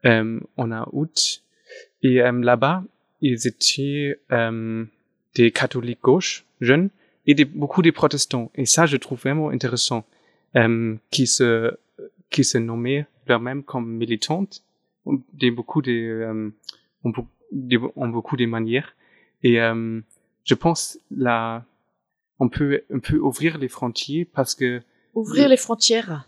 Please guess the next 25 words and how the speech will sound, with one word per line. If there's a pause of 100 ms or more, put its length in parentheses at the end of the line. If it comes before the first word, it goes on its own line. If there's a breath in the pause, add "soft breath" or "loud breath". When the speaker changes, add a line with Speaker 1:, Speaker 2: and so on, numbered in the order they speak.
Speaker 1:
Ouvrir,
oui, (200)
parce
que,
euh, (480 soft breath)
les, (840)
euh,
il
y
a
un
peu
la
même, (680)
le
militantisme (280)
est
un
peu
une, (840 soft breath)
une
possibilité
à,
euh, (420)
euh,